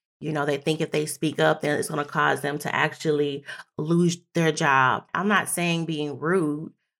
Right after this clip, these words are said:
but what I am saying is that if you see something that is, is going against what it is that you stand for, right? Or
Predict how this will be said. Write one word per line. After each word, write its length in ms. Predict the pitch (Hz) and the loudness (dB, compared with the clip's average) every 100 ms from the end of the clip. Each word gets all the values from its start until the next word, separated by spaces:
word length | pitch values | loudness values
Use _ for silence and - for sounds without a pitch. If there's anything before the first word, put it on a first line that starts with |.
| _ | _
but 80 | - | 2
what 100 | 165 | 2
I 120 | 151 | 2
am 280 | 156 180 202 | 2 0 0
saying 360 | 208 165 151 156 | -2 0 0 0
is 120 | 156 | -2
that 100 | 147 | -2
if 120 | 151 | -2
you 100 | 165 | -4
see 240 | - 185 | -4 -4
something 680 | 175 170 160 165 156 156 165 _ _ _ | 0 0 0 0 0 0 -6 _ _ _
that 540 | 156 170 160 156 - - _ - | 2 4 6 4 0 -10 _ -4
is, 600 | 170 165 160 160 160 - | 0 2 2 2 0 -2
is 140 | 156 165 | -4 -4
going 340 | 165 165 160 | -2 0 2
against 440 | 156 156 165 151 165 | 0 -2 -4 -4 -2
what 160 | 156 | -2
it 80 | 151 | 0
is 180 | 156 160 | 0 0
that 200 | 147 - | -2 -4
you 60 | |
stand 440 | 160 - 175 180 175 | -6 0 2 2 2
for, 260 | 104 - | 0 0
right? 400 | - 143 160 165 - - _ - | 2 4 4 0 -6 -16 _ 0
Or 340 | 160 160 156 | 4 6 4